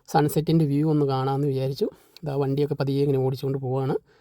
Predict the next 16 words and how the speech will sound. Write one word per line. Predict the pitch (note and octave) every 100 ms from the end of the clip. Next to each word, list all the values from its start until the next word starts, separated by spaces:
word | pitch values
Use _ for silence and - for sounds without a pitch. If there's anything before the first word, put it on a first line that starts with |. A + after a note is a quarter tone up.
| -
നിങ്ങൾ | D3+ D3
ഇതേപോലത്തെ | C#3+ C#3+ D3 D3+
ഒരു |
വ്യൂ | C#3+ C#3 C#3+
കണ്ടിട്ടില്ലെന്നുണ്ടെങ്കിൽ | C3+ D3 E3 C#3+ C#3 C3+ F3+ A#4+ -
വീഡിയോ | C3 C3 C3+
വാച്ച് | C3 B2
ചെയ്ത് | C#3+ C#3
നോക്കുക. | C3 C3 E3 F4+ - _ _ _ _ _ _ - - -
സമയം | - G3+ G#3+ B3
ഏകദേശം | F#3+ F#3 G3 G3+
ഒരു | F#3+ G3 D#3+
ആറ് | D#3 D#3+
മണിയോട് | E3+ F3+ F#3
കൂടിയായിട്ടുണ്ട്. | E3+ D3+ C#3+ C3+ C3+ C3+ A#4+ - - - - -
ഉം, | D3+ C#3+ C#3+